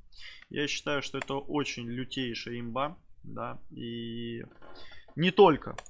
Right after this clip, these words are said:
в том самом соло джаггернауте, но и в командном джаггере можно отлично реализовывать данное интересное вооружение. Поэтому для всех любителей хоппера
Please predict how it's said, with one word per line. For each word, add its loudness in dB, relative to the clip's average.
в -14
том 0
самом 0
соло 0
джаггернауте, -4
но -6
и -6
в -16
командном -4
джаггере -4
можно -8
отлично -8
реализовывать -4
данное -6
интересное -8
вооружение. -6
Поэтому -10
для -8
всех -10
любителей -8
хоппера -4